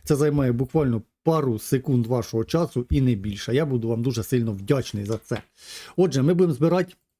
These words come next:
найбільше, <clears throat> вибачаюсь, найбільше поле на цій карті. Ось сорокове. Оце поле, це ріпак.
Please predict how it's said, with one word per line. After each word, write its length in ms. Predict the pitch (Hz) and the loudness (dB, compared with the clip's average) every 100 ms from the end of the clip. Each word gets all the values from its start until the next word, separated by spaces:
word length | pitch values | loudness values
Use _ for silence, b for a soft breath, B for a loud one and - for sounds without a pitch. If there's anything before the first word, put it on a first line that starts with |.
| _ _ - | _ _ -2
найбільше, 560 | 139 143 175 175 156 - _ - 175 - | 2 2 2 2 -2 -4 _ -2 -2 2
<clears throat> 380 | 180 120 - 127 | 2 2 -4 -4
вибачаюсь, 480 | 107 110 151 120 - _ _ _ _ _ _ _ _ _ 117 | -2 0 -2 -2 -10 _ _ _ _ _ _ _ _ _ 0
найбільше 440 | 127 151 - 117 | 2 2 0 -2
поле 260 | - 165 127 | 0 2 2
на 120 | 120 | 0
цій 160 | 135 | -2
карті. 400 | 123 110 - - - b b b | -4 -4 -8 -14 -20 b b b
Ось 180 | 127 120 | 0 0
сорокове. 580 | - 143 - 110 95 - _ b b b | 2 0 0 -4 -8 -12 _ b b b
Оце 200 | 113 120 | -6 -4
поле, 280 | - 214 156 | 0 0 0
це 160 | - 123 | 0 0
ріпак. 540 | 113 - 196 202 - | 0 0 -4 -4 -10